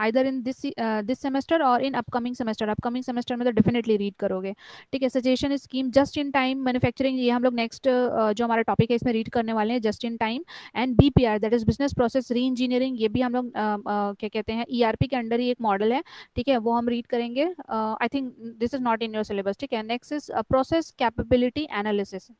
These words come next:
ठीक है। So these are all techniques of, uh, टीक्यूएम, ठीक है, जो हम ऑर्गेनाइजेशन में इनकॉर्पोरेट करते हैं just to enhance the quality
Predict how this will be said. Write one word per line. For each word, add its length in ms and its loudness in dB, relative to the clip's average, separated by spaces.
ठीक 140 -6
है। 60 0
So 80 -4
these 240 -2
are 180 4
all 300 2
techniques 460 0
of, 20 0
uh, 260 2
टीक्यूएम, 560 -2
ठीक 100 -4
है, 100 4
जो 120 2
हम 140 0
ऑर्गेनाइजेशन 560 0
में 120 0
इनकॉर्पोरेट 540 0
करते 300 0
हैं 180 0
just 220 -2
to 80 -8
enhance 440 -4
the 80 2
quality 480 2